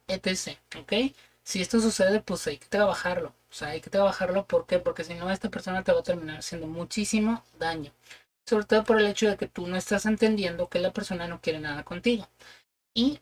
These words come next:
lo que estoy viendo aquí es que sí, puede que sea que, eh, tengas que tomar una decisión importante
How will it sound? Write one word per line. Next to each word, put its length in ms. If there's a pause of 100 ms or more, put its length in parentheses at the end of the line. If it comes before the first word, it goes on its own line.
lo 160
que 60
estoy 180
viendo 260
aquí 380 (1120)
es 80
que 120
sí, 280 (140)
puede 280
que 140
sea 320
que, 480
eh, 340
tengas 240
que 80
tomar 200
una 80
decisión 420
importante 800